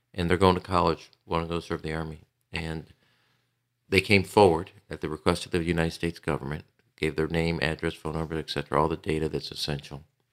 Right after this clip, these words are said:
and they're studying. And my, I had fourteen, multiple, I think s-, fourteen, fifteen mayors signed the letter, all in support of daca students. I know Senator Durbin and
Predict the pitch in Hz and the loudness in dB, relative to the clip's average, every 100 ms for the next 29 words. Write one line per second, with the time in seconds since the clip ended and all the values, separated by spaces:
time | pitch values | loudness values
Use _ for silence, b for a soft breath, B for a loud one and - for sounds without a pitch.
0 | _ _ - _ _ 113 98 101 - 127 | _ _ -20 _ _ -4 0 2 2 2
1 | 101 - _ _ _ _ _ _ _ _ | -4 -12 _ _ _ _ _ _ _ _
2 | _ - _ - 87 87 - 87 87 87 | _ -20 _ -6 2 4 6 4 4 0
3 | - 98 - 98 92 90 90 90 _ 80 | 2 0 2 2 2 2 -4 -12 _ -2
4 | 87 85 82 78 - - - - 104 - | 0 2 0 -2 -4 -16 -12 -10 -10 -10
5 | - - - _ - _ - 101 107 95 | -10 -10 -14 _ -20 _ 2 2 2 -2
6 | 95 107 92 87 87 82 - 80 90 87 | 0 2 2 4 4 2 2 2 2 0
7 | 78 71 76 85 _ _ _ _ - 90 | -2 -2 -2 -4 _ _ _ _ 4 6
8 | 87 - - 92 85 80 - 71 - - | 6 0 -2 0 2 0 -2 -2 -4 -6
9 | 80 85 80 80 80 - 78 76 73 78 | -4 -4 -4 -4 -4 -4 -4 -4 -2 0
10 | 80 82 78 71 | 0 -2 -4 -6